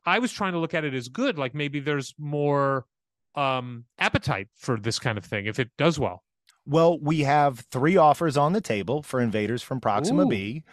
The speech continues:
Speaker 2: Um, we'll
Speaker 1: Take
Speaker 2: wait
Speaker 1: 'em
Speaker 2: to
Speaker 1: all.
Speaker 2: see. Well, well, yeah, yeah. Okay, yes to all of you.
Speaker 1: Say yes to all.
Speaker 2: And we need a cash, a cash advance from all of you.
Speaker 1: Yeah.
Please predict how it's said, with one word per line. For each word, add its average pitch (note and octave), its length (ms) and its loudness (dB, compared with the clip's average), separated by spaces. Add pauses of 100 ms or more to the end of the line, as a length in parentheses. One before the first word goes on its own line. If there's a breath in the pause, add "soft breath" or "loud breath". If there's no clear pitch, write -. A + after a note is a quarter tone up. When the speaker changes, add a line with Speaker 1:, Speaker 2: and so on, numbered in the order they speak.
(380 soft breath)
Speaker 2:
Um, A#2+ 440 4
we'll B2+ 160 2
Speaker 1:
Take D#3 100 4
Speaker 2:
wait C#3 100 2
Speaker 1:
'em E3+ 60 0
Speaker 2:
to F3 60 2
Speaker 1:
all. G3 120 6
Speaker 2:
see. C3+ 100 0 (320)
Well, C3+ 240 0
well, C#3 120 4
yeah, C#3+ 320 2
yeah. B2 240 2
Okay, B2+ 240 -2
yes B2+ 380 4
to - 80 2
all B2 280 2
of A2 100 -2
you. F#2 220 -6
Speaker 1:
Say E3 180 4
yes D3 280 2
to G3 100 2
all. D#3+ 400 0 (120)
Speaker 2:
And C3 100 -4
we C#3 100 2
need C#3+ 180 4
a C3+ 60 6
cash, C#3 380 0
a D3+ 80 0 (120)
cash C3+ 360 2
advance B2 440 4
from B2+ 320 0
all B2+ 220 4
of A#2 80 -2
you. G#2+ 180 -2
Speaker 1:
Yeah. A2+ 120 -6